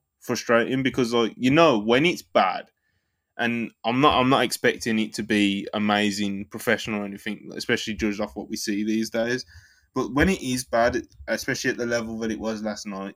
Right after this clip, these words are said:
you know full well that it's gonna come back on all of wrestling media.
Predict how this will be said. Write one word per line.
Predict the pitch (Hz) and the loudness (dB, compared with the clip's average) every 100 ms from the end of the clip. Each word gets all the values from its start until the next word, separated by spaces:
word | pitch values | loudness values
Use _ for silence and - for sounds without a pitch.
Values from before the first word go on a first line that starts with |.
| _ | _
you | - 110 120 143 | -16 -8 2 4
know | 143 139 135 | 6 4 2
full | - 127 110 | 2 4 6
well | 107 104 | 6 6
that | 113 113 | 2 -2
it's | - | -2
gonna | 113 107 | -4 -2
come | 113 107 | -2 2
back | 101 98 - | 2 0 -4
on | 101 98 - | -6 -6 4
all | 120 127 | 6 8
of | 117 | 6
wrestling | 117 - 127 117 117 | 2 0 -2 0 2
media. | 113 113 117 | 2 2 0